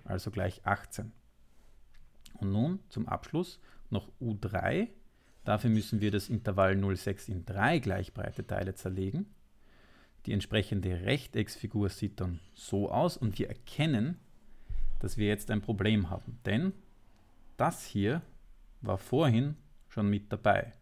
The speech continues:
Das haben wir hier jetzt wieder verloren. Das heißt, allein schon grafisch erkennen wir, dass das hier nicht klappt. Das bedeutet, U drei ist offensichtlich schon grafisch kleiner als U zwei.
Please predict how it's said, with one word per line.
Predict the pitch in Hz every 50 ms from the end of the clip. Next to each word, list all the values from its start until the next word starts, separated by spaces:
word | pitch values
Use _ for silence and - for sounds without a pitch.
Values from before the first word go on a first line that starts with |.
| - - - - - -
Das | 101 - -
haben | 95 95
wir | 101
hier | 90 - 127 139
jetzt | 160 139 123 -
wieder | 123 117 110 101
verloren. | - 98 95 98 107 127
Das | 123 123 123
heißt, | 117 - -
allein | 110 107 107 117 110
schon | - 110 98
grafisch | 98 107 110 143 151 - 131 117 -
erkennen | - - - - 98 95 95 92 90
wir, | 98 98 110 131 - - - - - - - - - - - - - - -
dass | - 98 98 - - - -
das | - 113 143 147 - -
hier | - - - 110 110 113 117 113 - - -
nicht | - - 110 113 107 - - - _ - - - _ - - - -
klappt. | - - 123 110 98 - - - -
Das | - 98 -
bedeutet, | - 104 110 104 110 104
U | - 127 113
drei | 110 110 104 101 101 117 127
ist | 120 123 -
offensichtlich | 117 - - 107 98 - - - - - - 165 156 - - - - - 110 127 123 - - - - -
schon | - - - 104 98 101
grafisch | 101 101 104 113 123 123 123 107 117 - - - - - - - - - - - - - - - -
kleiner | - - 113 101 98 95 104 120 127 127 117 107 98 -
als | - 98 95 92 - -
U | 107 98
zwei. | - - - 98 92 95 - -